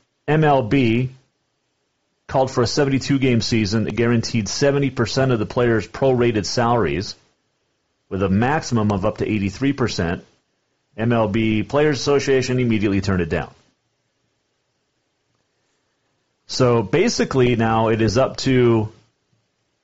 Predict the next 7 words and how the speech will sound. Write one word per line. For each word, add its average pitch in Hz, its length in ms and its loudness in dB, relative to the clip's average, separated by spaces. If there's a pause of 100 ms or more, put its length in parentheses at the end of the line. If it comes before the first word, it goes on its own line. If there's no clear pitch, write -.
(160)
<laughs> - 20 -18 (2250)
it, 123 240 -2
it's, - 400 -6 (560)
it's 127 160 -4
up 165 180 2
to 160 460 2 (460)
Manfred 143 440 -2